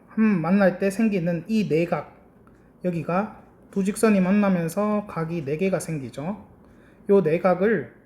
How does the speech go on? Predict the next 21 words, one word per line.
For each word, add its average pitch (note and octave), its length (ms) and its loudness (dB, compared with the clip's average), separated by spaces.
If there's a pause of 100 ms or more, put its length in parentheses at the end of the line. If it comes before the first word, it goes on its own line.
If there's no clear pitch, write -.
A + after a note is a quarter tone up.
(120)
교각이라 F#3+ 560 4
합니다. A#2 300 -16 (100)
두 F3 140 -12
직선의 F3+ 640 -6 (380)
교차해서 A#3+ 580 2
생기는 F#3 380 0
각이라 D#3+ 340 -6
해서 C#3 460 -10 (240)
교각이에요. C#3 800 -2 (400)
그러니까 G3+ 280 2
교각 A#3+ 360 4
중 G3 260 -2
쌍을 D4+ 320 0
이루어요. D#3+ 400 -4 (340)
이렇게 A#3 580 -4 (160)
마주보는 A3 520 4
것끼리 G#2+ 440 -8 (560)
B와 F#3+ 600 -2
D, E3 440 -8 (580)
A와 G#3+ 680 2
C D#3 360 -12